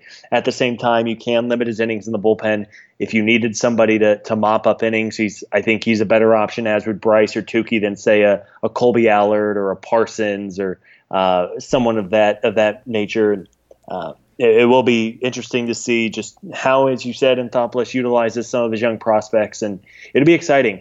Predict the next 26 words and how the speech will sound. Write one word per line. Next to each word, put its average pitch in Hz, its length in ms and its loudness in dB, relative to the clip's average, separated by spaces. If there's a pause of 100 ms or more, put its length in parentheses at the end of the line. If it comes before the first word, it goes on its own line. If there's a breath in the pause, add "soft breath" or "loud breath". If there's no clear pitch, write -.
(120)
I 113 60 -4
mean, 110 240 -6 (220 loud breath)
in 117 120 -4
recent 127 320 0
years, 127 280 2
the 127 60 -6
Braves 117 280 0
have 113 120 -2
had 120 160 2
the 113 60 -2
luxury 117 420 0
of 110 60 -2
being 110 220 -4
able 110 180 -2
to 107 60 0
bring 113 280 -4
up 113 260 0
numerous 117 560 -2
top 110 240 -2
prospects, 117 520 -2
but 117 100 -2
it 117 40 0
was 107 160 -2
really 120 220 2
just 113 260 -6
to 104 180 -2